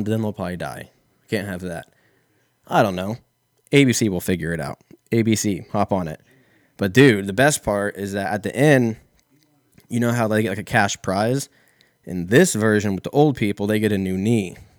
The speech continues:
So what they do is they go and hit that button at the, at the very end, best score wins. Instead of presenting you with a trophy, they give you a fake knee. And you're like, "All right, you get to choose. You get to go with the left one,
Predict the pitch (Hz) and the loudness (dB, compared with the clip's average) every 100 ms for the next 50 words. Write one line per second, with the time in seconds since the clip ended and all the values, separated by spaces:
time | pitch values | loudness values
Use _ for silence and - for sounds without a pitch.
0 | _ - 104 101 120 120 101 98 139 131 | _ -4 -2 0 -2 -2 -4 0 2 2
1 | 110 101 104 101 101 98 - 101 117 120 | 0 -2 -4 -4 -4 -4 -6 -2 2 2
2 | 101 127 95 90 104 131 110 104 - 110 | 2 -2 -2 -2 2 2 2 -4 -4 -6
3 | 95 101 101 98 98 95 95 - _ _ | -4 -2 0 0 -2 -2 -6 -10 _ _
4 | _ _ _ _ _ 120 113 - - 120 | _ _ _ _ _ 2 4 2 0 2
5 | 104 101 123 120 107 104 104 - _ _ | 0 0 2 4 4 0 -4 -12 _ _
6 | - 107 143 117 - 117 117 117 110 95 | -8 2 2 2 2 2 4 2 2 0
7 | 85 - 151 147 110 98 98 120 _ - | -4 4 4 4 0 -2 -2 -6 _ -4
8 | 104 113 107 107 98 - 117 101 113 117 | 0 0 2 0 0 2 0 2 0 0
9 | 92 104 - 98 92 90 95 110 101 98 | 0 -6 -8 -6 -4 -6 0 0 0 -2
10 | 107 107 107 95 - 104 92 98 98 98 | -2 -2 -2 -4 -2 -2 -2 -6 -6 -6
11 | 95 101 101 113 123 131 127 131 | -8 -8 -4 -4 -2 0 0 0